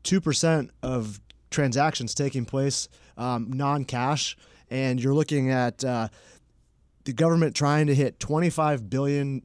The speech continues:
non-cash transactions from March of this year to March of next year. And to put that into a little bit perspective, w-, Americans average about eight point six billion non-cash transactions per month.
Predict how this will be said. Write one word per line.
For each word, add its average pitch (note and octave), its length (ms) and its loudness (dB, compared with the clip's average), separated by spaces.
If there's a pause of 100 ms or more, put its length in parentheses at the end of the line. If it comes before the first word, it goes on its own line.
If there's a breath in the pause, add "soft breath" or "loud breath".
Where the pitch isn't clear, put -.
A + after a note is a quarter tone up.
non-cash C3 600 -2
transactions B2+ 720 -2
from A#2 260 -2
March B2 300 0
of A#2+ 80 -6
this B2 180 -4
year C3+ 140 -2
to B2+ 80 -8
March A2+ 260 -4
of A2 80 -4
next A2+ 240 -6
year. C#3 240 -4 (720 soft breath)
And C3 120 -4
to C3 60 -2
put F#3 140 0
that E3+ 120 4
into D3 240 4
a - 20 2
little F3 200 4
bit D3+ 160 0
perspective, A#2+ 580 -4 (520 soft breath)
w-, A#2 160 -12 (240)
Americans C#3+ 560 2
average C3 260 0
about B2 220 0
eight C#3 160 -4
point C3+ 240 -4
six - 240 -6
billion B2 640 -2
non-cash B2+ 480 -6
transactions A#2+ 560 -8
per A2+ 220 -8
month. A2 400 -2